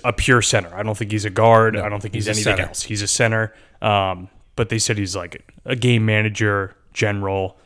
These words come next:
Speaker 2: Yep.
Speaker 1: just a, a leader on the offensive line. So it's, uh, I think that'd be a good fit and would solve a need for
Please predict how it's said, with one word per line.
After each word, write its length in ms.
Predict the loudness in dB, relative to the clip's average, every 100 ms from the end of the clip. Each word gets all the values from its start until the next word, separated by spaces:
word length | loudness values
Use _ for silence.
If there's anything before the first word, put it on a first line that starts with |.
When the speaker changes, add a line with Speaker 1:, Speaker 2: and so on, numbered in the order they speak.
| _
Speaker 2:
Yep. 240 | -12 -12 -6
Speaker 1:
just 240 | -4 0
a, 180 | 0 0 -4
a 100 | -2
leader 300 | 0 2 2
on 100 | 2
the 80 | 0
offensive 420 | -4 -6 -10 -10
line. 300 | -12 -14 -14
So 260 | -8 -8 -10 _ _ _ -14
it's, 320 | -10 -6 -4
uh, 260 | -4 -6 -14 _ _ _ -2
I 60 | 4
think 140 | 6
that'd 120 | 6
be 120 | 6 4
a 40 |
good 160 | 4 2
fit 260 | 0 0
and 140 | -2 -6
would 120 | 0
solve 420 | 2 2 0 -8
a 80 | -4
need 300 | -2 -2 -4
for 300 | -8 -10 -10